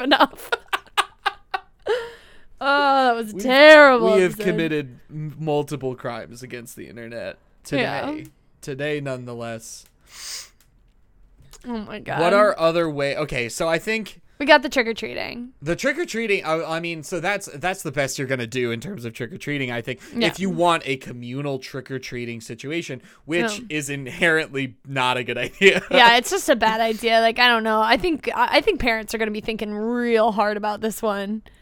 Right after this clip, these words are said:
Speaker 2: Yes.
Speaker 1: Um, but yeah, how,
Speaker 2: Somebody
Speaker 1: but what about
Speaker 2: is gonna get on Facebook with a very good idea, and it's gonna get shared a million times, and everyone's gonna end up doing that, whatever that
Speaker 1: What
Speaker 2: ends up
Speaker 1: about
Speaker 2: being.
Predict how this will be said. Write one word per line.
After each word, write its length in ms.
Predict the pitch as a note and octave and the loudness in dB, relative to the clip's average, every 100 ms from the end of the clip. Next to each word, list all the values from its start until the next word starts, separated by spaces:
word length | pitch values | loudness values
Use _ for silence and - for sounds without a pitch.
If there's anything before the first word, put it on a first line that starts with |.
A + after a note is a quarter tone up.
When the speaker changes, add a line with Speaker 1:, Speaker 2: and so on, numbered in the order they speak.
| _ - - | _ -20 -12
Speaker 2:
Yes. 340 | C3+ B2 - A3+ | -4 -4 -2 2
Speaker 1:
Um, 560 | A3+ A3 G#3+ G3+ G#3 - - | 4 4 2 -2 -8 -12 -4
but 160 | B3 | -2
yeah, 240 | B3 A#3+ A#3 | 4 6 8
how, 240 | C#4 F#4 | 10 10
Speaker 2:
Somebody 300 | A4 A#3+ F#4+ | 8 6 4
Speaker 1:
but 40 | F#4+ | 6
what 120 | A4 | 6
about 220 | B4+ B4 | 6 4
Speaker 2:
is 120 | - - - | 2 -10 -8
gonna 360 | C3+ C3 A#2 A2+ A2 | -6 -2 -2 -4 -8
get 160 | C3 B2+ | -6 -4
on 160 | A#2 A2+ | -6 -6
Facebook 540 | B2 A2+ - A#2 A2 | -8 -8 -8 -8 -8
with 140 | A#2 G#2+ | -8 -8
a 60 | |
very 460 | G#2+ A2 A#2 A2 A2 | -10 -8 -6 -6 -10
good 260 | G#2+ A#2+ G#2+ | -10 -10 -8
idea, 360 | A2 A#2 A2 | -12 -14 -16
and 80 | A2+ | -16
it's 120 | A2 - | -18 -16
gonna 200 | A#2 A2+ | -16 -16
get 140 | G#2 | -16
shared 260 | - A2+ G#2+ | -16 -16 -16
a 40 | |
million 280 | G2+ C2+ C2+ | -20 -20 -20
times, 320 | - D2 A2+ | -20 -20 -20
and 100 | B2 | -20
everyone's 220 | F#2+ - | -18 -18
gonna 160 | - C#2+ | -20 -20
end 120 | C2+ | -20
up 80 | D2 | -20
doing 180 | D#2 D#2 | -20 -20
that, 260 | C#2+ C2+ - | -20 -20 -18
whatever 220 | - - | -18 -6
that 80 | E4 | 2
Speaker 1:
What 140 | G#4+ | 2
Speaker 2:
ends 100 | A#4 | 4
up 140 | A#4 | 0
Speaker 1:
about 220 | - G#4 F#4+ | -2 -4 -4
Speaker 2:
being. 180 | C#4 | -8